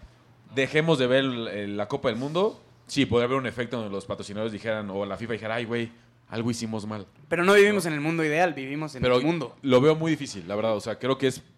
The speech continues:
Speaker 1: poco probable y en realidad, incluso ahí,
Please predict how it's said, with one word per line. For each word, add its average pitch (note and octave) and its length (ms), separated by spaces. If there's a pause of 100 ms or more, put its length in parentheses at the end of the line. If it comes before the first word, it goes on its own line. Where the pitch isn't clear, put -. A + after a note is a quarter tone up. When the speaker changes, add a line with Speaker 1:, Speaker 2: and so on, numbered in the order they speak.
Speaker 1:
poco B2+ 300
probable B2 580 (600)
y A#2 240
en A2+ 120
realidad, A#2+ 560 (420)
incluso F#3 460
ahí, E3 300